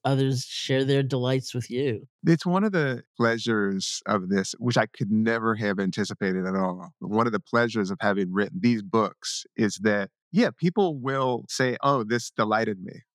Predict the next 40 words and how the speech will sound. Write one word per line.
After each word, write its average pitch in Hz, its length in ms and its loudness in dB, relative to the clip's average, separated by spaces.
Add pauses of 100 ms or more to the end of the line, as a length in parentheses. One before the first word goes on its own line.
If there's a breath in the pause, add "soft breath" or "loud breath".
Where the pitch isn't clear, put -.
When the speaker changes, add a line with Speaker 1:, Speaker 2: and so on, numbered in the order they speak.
Speaker 2:
This 135 220 2
thing 110 240 0
delighted 95 420 -2
me." - 280 -20
You 160 100 6
know, 185 80 4
sometimes 165 360 0
I'll 120 60 0
get 113 120 0
a - 20 2
little 104 180 2
letter 101 360 -2 (140)
or 98 420 2
I'll 95 280 2
get, 98 220 2 (140)
you 110 100 0
know, 185 200 4
people 101 440 0 (200)
in, 110 120 2
at 107 200 2
a 104 60 2
line 98 380 2
or 98 80 -4
something 90 400 -8 (180)
will 98 180 2
wanna 95 220 2
do 104 240 0
that. 92 220 -6 (100)
And 135 100 -4
it's 143 100 0
an 151 80 4
interesting 147 560 0
thing 131 300 0
because 104 320 -2
it's 104 160 -2
like, 104 240 0 (180)
that 160 160 2
makes 175 280 2
one's 143 220 0
life 120 300 0